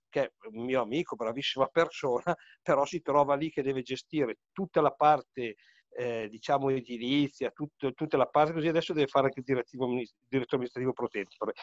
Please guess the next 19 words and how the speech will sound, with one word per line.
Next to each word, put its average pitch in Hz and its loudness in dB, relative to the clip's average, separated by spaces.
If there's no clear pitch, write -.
Il 160 -2
direttore 196 8
sanitario 196 8
è 202 10
un 165 6
ragazzo 143 4
giovane, 123 8
che 147 0
già 175 6
prima 185 6
non 151 4
si - -2
era 160 8
mai 160 6
sentito, - -4
eh, 123 0
a 123 -4
fare 151 4
grande, 151 6